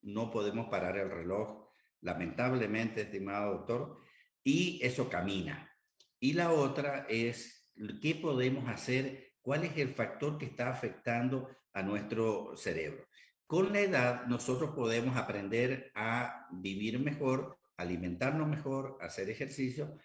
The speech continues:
para que estas cosas nos hagan más saludables en el largo tiempo.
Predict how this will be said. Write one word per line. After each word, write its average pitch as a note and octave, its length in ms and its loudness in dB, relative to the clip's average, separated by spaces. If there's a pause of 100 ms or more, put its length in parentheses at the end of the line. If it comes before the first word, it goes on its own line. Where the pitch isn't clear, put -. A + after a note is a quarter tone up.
(200)
para G2 320 0
que G2 240 2
estas B2+ 240 -2
cosas B2+ 460 -2 (260)
nos G2+ 160 -4
hagan A2+ 320 2
más A#2+ 200 0
saludables A2 600 2
en G#2 80 0
el F2+ 160 0
largo F#2+ 380 -2
tiempo. D2+ 500 -8